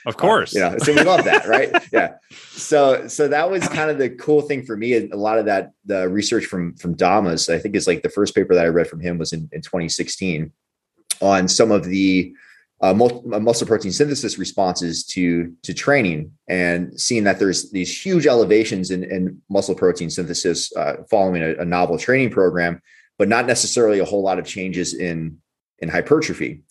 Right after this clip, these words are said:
Speaker 2: And we kind of already knew that a lot of the changes that take place in the beginning of a training program are, are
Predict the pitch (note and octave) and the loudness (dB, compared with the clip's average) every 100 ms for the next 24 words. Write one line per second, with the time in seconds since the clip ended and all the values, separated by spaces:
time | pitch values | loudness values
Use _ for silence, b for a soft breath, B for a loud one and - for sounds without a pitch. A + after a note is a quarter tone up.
0 | B B B B - G2 G2+ A2 E3+ E3+ | B B B B 0 2 4 4 4 4
1 | B2+ B2+ A#2 G2+ F#2+ G#2 G2 F#2 E2+ F#2 | 6 4 4 2 2 4 4 4 2 0
2 | F#2+ G2 F#2 - F#2+ F2 E2+ D#2+ G2+ F2 | 2 2 0 -4 -6 -6 -2 -2 0 -2
3 | F2 F2 E2+ - E2+ D#2+ E2 E2 F2+ E2 | 0 0 0 -4 -8 -8 -8 -4 -4 -4
4 | D#2 - A#2 A#2+ G2+ F#2+ F2 E2+ D#2+ D#2 | -6 0 0 0 0 2 4 2 0 -4
5 | D#2+ F2 E2 | -4 -4 -6